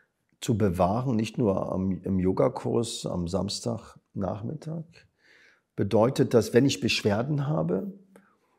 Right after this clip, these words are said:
dass ich sie nicht ignorieren sollte. Das heißt nicht, dass man, wenn man Kopfschmerzen hat, gleich an Hirntumor denken muss. Aber wenn etwas länger als zwei, drei Wochen nicht verschwindet,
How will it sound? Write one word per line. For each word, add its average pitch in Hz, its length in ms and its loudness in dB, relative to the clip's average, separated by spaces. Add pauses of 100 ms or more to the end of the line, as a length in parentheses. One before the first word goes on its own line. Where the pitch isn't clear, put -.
(340)
dass 123 240 2
ich 120 160 0
sie 123 120 6
nicht 135 320 2
ignorieren 113 600 2
sollte. 69 640 -8 (180)
Das - 140 -16
heißt 113 200 2
nicht, 139 180 0
dass 120 140 -4
man, 110 440 -2
wenn 107 160 0
man 101 160 0
Kopfschmerzen 120 600 0
hat, 117 160 -2
gleich 98 220 0
an 98 80 0
Hirntumor 127 520 2
denken 123 360 -2
muss. 170 340 -4 (480)
Aber 110 160 4
wenn 123 100 2
etwas 135 360 0
länger 156 220 2
als 139 220 -2
zwei, 131 220 4
drei 123 240 6
Wochen 120 400 -4 (560)
nicht 160 800 -4
verschwindet, - 720 -4